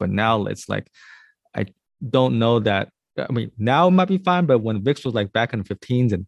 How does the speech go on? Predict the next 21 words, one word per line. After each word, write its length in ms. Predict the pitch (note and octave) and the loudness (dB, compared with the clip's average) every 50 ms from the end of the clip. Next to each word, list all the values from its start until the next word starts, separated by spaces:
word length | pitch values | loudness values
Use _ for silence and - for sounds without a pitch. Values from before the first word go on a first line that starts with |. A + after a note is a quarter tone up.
| _ _ | _ _
and 160 | - A2 G#2+ - | -8 -8 -8 -4
in 120 | - A2+ G2 | -2 -2 -2
the 80 | F#2 | -2
teens 360 | - - - B2 C3 C#3 C#3 C3+ | -4 -4 -2 0 2 2 4 2
again, 360 | C#3+ C3+ C#3 C#3 C#3 C#3 C3+ | 2 2 2 2 2 0 0
it 120 | - A2+ - | -2 -4 -4
started 460 | - - C3 B2+ C3 B2+ A#2+ G2+ G#2 | -2 -2 0 2 2 2 0 -2 -2
being 280 | A2 A2+ A2+ A2+ A2 | -2 -2 -2 -2 -2
a 80 | G#2 G2+ | -2 -4
little 380 | F#2+ G2+ A#2 A#2 A#2 A2 G#2 G#2 | -2 0 0 0 0 0 -2 -2
not 440 | G#2 G2+ G#2 G#2 G#2+ A2 A2+ - - _ _ _ _ | -4 -4 -2 -2 -2 -2 -2 -4 -6 _ _ _ _
worth 400 | G#2 G2+ G#2+ A#2+ B2 A#2+ - _ | -10 -4 0 0 0 0 -2 _
that, 240 | G2+ F#2+ F#2 - - _ _ _ _ _ _ _ _ _ _ _ _ _ _ | -4 -4 -4 -6 -10 _ _ _ _ _ _ _ _ _ _ _ _ _ _
that 160 | - G#2 E2+ D#2+ F2 | -4 -4 -4 -4 -2
risk. 320 | G2+ A#2 G2 F#2 - - _ - | -2 -2 -2 -2 -6 -14 _ -4
Because 240 | A#2+ G#2 A2+ F#2+ G#2+ | -2 -2 0 -2 -2
if 100 | G2+ - | -4 -6
you 80 | A#2+ | -8
trade 300 | G#2+ - - F3+ F3 D#3+ D3+ | -6 -2 0 0 0 0 -2
really 300 | A#2+ A#2 B2+ A#2 G#2 G2+ | -2 0 2 2 0 -2
small, 680 | - - - - D#3+ F3 E3 C#3 A#2+ A2 A2 A#2 - | -4 -6 -4 0 0 2 4 4 2 2 0 -2 -6